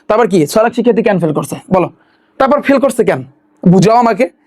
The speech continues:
So প্রত্যেকটা সাবজেক্টে তুমি যদি ঠিকই কোপ দিতে চাও, কোপ দেওয়া মানে কি? এ প্লাস পাওয়া, নব্বই পাওয়া, পঁচানব্বই পাওয়া, তুমি যদি ঠিকই নব্বই পঁচানব্বই পাইতে চাও, তাহলে ভাইয়া যেভাবে বলে সেভাবে একটু কাজ করো, দেখবা তোমার জন্যই ভালো হবে। কারণ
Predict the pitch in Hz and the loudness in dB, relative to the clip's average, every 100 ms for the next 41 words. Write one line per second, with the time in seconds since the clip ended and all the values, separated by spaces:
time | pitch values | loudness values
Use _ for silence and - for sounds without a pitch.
0 | _ - - - 262 277 233 - 359 370 | _ -14 -4 -2 0 0 0 -2 0 0
1 | 359 285 262 175 214 165 - 233 262 277 | 0 -2 0 2 2 0 2 2 2 2
2 | 254 - 294 381 381 285 196 220 185 170 | 0 0 2 2 2 2 2 0 0 0
3 | 254 208 185 254 220 185 156 - _ - | 0 0 2 2 2 0 -4 -6 _ -20
4 | _ 240 269 320 285 - 254 196 143 - | _ 0 2 2 0 0 0 0 0 0
5 | 180 285 208 285 220 214 185 262 262 294 | 0 2 2 0 2 0 0 0 0 0
6 | 254 233 214 175 - - - 240 262 269 | 2 2 2 0 -2 -6 0 2 2 0
7 | 233 262 339 320 254 185 302 285 302 285 | 0 0 2 2 2 2 0 0 0 2
8 | 277 220 214 208 170 165 120 _ - _ | 2 2 0 0 0 -2 -6 _ -20 _
9 | 180 160 156 185 247 226 262 269 262 269 | 0 0 2 2 2 2 4 2 2 2
10 | 508 - _ _ - 254 269 233 226 196 | 0 -4 _ _ -2 2 2 2 0 -2
11 | 170 - - 151 131 - _ 160 165 185 | -4 -4 -2 -2 -2 -12 _ 0 0 2
12 | 226 330 - _ - 226 247 202 220 208 | 0 0 -2 _ -2 0 2 2 2 4
13 | 170 160 143 131 - _ 214 247 | 2 0 -2 -6 -10 _ -2 0